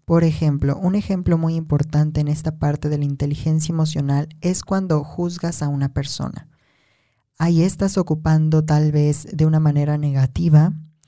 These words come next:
tu, eh, tu capacidad de defenderte. Es ahí donde no sabemos dónde ocupar esa ira, llamémosle a esa emoción, eh,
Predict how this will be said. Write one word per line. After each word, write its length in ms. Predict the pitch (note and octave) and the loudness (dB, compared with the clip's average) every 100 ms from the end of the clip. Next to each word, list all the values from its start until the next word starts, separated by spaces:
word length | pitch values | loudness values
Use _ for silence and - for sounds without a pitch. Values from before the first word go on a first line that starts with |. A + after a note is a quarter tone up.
| - - - _ _ | -20 -20 -20 _ _
tu, 480 | - F#3+ F#3+ F#3+ G#3+ E3 | 2 4 4 2 0 0
eh, 380 | D3+ C#3+ C#3 D3 | 2 2 0 0
tu 160 | D#3 D#3 | -2 0
capacidad 760 | D#3+ D#3 C#3+ - D3 D3 D#3+ | 0 0 -2 -2 -2 -2 -2
de 140 | G3+ G3+ | -4 -2
defenderte. 1000 | D#3+ D#3 C3 C3 E3 G#3 D#3 D3 C3+ - _ _ _ _ _ _ _ | -2 -2 -2 0 0 0 -4 -8 -10 -12 _ _ _ _ _ _ _
Es 180 | F#3+ F#3+ | -6 0
ahí 140 | G3+ F#3+ | 0 0
donde 260 | F#3+ F3 | 0 0
no 120 | E3 | -2
sabemos 500 | F3 F#3 F3+ F3 D#3+ | -2 -2 -2 -2 -2
dónde 260 | D#3 D#3+ D#3+ | 0 2 2
ocupar 580 | D#3 D3+ C#3+ D3 D3 D#3 | 2 0 -2 0 0 0
esa 440 | D#3+ D#3 - C#3 - - - | -2 0 2 0 -2 -14 -6
ira, 320 | F3+ D#3+ D#3 | 0 2 2
llamémosle 680 | D#3 C#3+ C#3 C#3+ C#3 C#3 C#3+ | 0 0 2 0 0 0 0
a 140 | - D3 | 0 0
esa 240 | C#3+ D3 | 0 -2
emoción, 640 | C#3+ C#3 - D3+ D3+ D#3 - - - - _ _ | 0 0 0 2 2 0 -8 -18 -20 -20 _ _
eh, 380 | D#3+ D#3 D3+ | 0 2 2